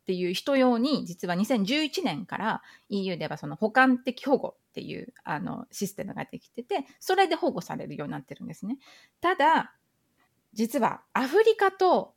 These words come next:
ラテンアメリカ諸国では、もしこの、今回の事件が、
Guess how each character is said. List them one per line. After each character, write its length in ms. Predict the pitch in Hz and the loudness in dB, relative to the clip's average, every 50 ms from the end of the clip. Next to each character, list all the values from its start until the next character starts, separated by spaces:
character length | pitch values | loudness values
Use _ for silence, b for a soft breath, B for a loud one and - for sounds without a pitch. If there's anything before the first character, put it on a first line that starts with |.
| _ - | _ 4
ラ 160 | 294 302 - | 4 4 6
テ 200 | - 269 269 262 | 6 6 8 8
ン 100 | 247 254 | 8 8
ア 60 | 254 | 8
メ 140 | 247 247 233 | 6 4 4
リ 100 | 240 - | 2 0
カ 100 | 226 233 | -2 -2
諸 120 | - 226 | -4 -4
国 260 | - 185 156 - 151 | -6 -6 -6 -6 -8
で 100 | - 139 | -8 -6
は、 320 | 135 160 170 165 147 - - _ _ _ _ _ _ _ - | -4 0 0 0 0 0 -4 _ _ _ _ _ _ _ 2
も 100 | 247 370 | 2 2
し 160 | 370 - - | 2 2 -2
こ 140 | - - - | -2 -2 0
の、 160 | - 320 262 | 0 0 2
今 240 | - 370 349 339 - | 4 4 4 4 4
回 160 | 247 196 180 | 0 0 0
の 80 | 165 160 | 0 -2
事 160 | 170 202 214 | -4 -4 -4
件 240 | 196 165 143 143 151 | -4 -6 -6 -4 -4
が、 300 | 190 208 190 - - | -2 0 0 0 -2